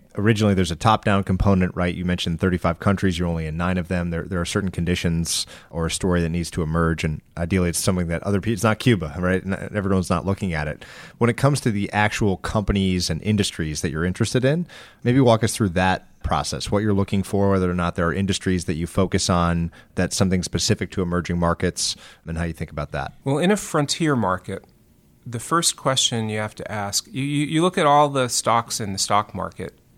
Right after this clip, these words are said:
Speaker 2: If it's a new stock market, it depends on how they did privatization, if there could be a lot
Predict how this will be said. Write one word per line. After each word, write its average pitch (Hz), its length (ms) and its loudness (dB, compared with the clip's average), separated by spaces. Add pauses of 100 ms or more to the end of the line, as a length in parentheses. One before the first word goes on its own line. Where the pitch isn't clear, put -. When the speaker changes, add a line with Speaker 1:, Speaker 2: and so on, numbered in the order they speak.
(220)
Speaker 2:
If 117 120 -10
it's 110 160 -8
a 110 60 -8
new 123 220 0
stock 110 360 -2
market, 98 460 -2 (400)
it 120 80 -6
depends 160 400 0
on 131 220 4
how 127 420 4
they 113 160 -2
did 117 240 -4
privatization, 104 1000 -2
if - 220 -12
there 113 140 -2
could 117 180 -8
be 110 100 -4
a 104 60 -2
lot 110 420 2